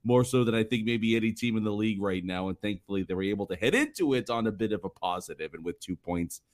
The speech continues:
in the back pocket there. Um, so that'll be it for the Jets talk here. But there is one non-Jet note that will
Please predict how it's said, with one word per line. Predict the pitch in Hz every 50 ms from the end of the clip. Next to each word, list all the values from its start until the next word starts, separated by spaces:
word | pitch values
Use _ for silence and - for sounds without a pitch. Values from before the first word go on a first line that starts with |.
| _ _ _ _ _
in | - 85
the | 90 82
back | 85 82 82 - _ -
pocket | - 160 180 175 - 101 - -
there. | 78 64 53 50 _ _ _ _ _ _ _ -
Um, | - 110 113 113 113 113 113 113 113 113 117 107 104 101 _
so | - - 139
that'll | 160 214 269 294
be | 311 285
it | 262 233
for | - 254
the | 202 190
Jets | 170 160 170 170 165 -
talk | - 170 151 151 147 -
here. | - 143 147 151 160 165 156 _ _ _ _ -
But | - 143 135 120
there | 110 147 143 127
is | 117 165 208 240 262 254 240 220 156
one | 131 135 147 151 143 139 135 135 131 127 120 - -
non-Jet | - 107 120 127 127 135 135 151 190 233 269 262 233 135 123 147 180 180 127
note | 101 95 90 87 90 -
that | - 95 95
will | 98 98